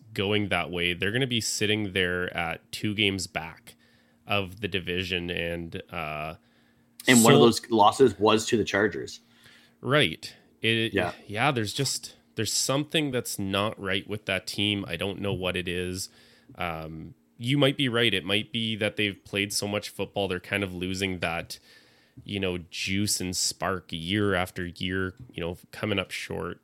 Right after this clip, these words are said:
Speaker 1: But, um,
Speaker 2: I was, I was, I was also gonna just add in there, like, yeah, maybe to add into the playing a, a, a lot of football is, like, are they maybe losing the drive a little bit?
Speaker 1: Yeah.
Speaker 2: Right?
Speaker 1: Who, who
Speaker 2: Like,
Speaker 1: knows?
Speaker 2: or, or are they overconfident? Like, that's a, that's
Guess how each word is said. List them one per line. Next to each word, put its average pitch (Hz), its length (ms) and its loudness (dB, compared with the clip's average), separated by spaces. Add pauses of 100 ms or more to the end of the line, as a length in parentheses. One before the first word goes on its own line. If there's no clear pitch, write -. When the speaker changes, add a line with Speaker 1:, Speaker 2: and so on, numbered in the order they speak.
(120)
Speaker 1:
But, 80 460 -12
um, 82 500 -8
Speaker 2:
I 147 40 8
was, 170 120 6
I 185 100 10
was, 185 120 10
I 180 100 6
was 156 100 0
also 160 220 6
gonna 131 260 4 (200)
just - 360 -6
add 107 220 8
in 117 120 6
there, 107 120 6
like, 92 180 0
yeah, 143 120 8
maybe 107 560 0 (260)
to 123 120 2
add 117 180 6
into 107 220 4
the 101 280 0 (200)
playing 120 200 4
a, 113 280 4 (120)
a, 123 120 8 (160)
a 123 40 10
lot 120 220 10
of - 80 -4
football 110 340 8
is, 95 120 0
like, 98 200 -4 (440)
are 110 60 0
they 117 100 6
maybe 120 240 4
losing 110 320 4
the 101 80 2
drive 92 340 0
a 135 40 4
little 143 200 6
bit? 196 220 2 (280)
Speaker 1:
Yeah. 104 260 0 (800)
Speaker 2:
Right? 113 240 6
Speaker 1:
Who, 104 100 4
who 143 140 4
Speaker 2:
Like, - 0 -
Speaker 1:
knows? 151 340 4
Speaker 2:
or, 143 380 10 (280)
or 170 360 12
are 147 120 12
they 139 240 6
overconfident? 156 960 2
Like, 101 120 -2
that's 107 260 2
a, 131 40 -4
that's 110 240 0